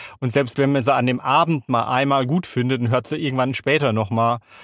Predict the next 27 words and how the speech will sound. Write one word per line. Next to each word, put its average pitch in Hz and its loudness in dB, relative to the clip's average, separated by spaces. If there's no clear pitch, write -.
äh, 113 2
kann 123 -2
man 113 2
sich - -8
schon 123 -2
nicht 120 -2
mehr 120 0
dran 110 -2
erinnern 123 0
und, 120 0
äh, 127 -2
gehen 120 -2
sie 107 -4
da 110 2
rein 117 2
oder 113 2
raus. 107 0
Aber 135 -2
es - -8
geht 147 -2
ja 147 0
um 170 0
das 160 -2
Feeling, 120 0
um 143 -2
die 151 -6
Idee, 190 2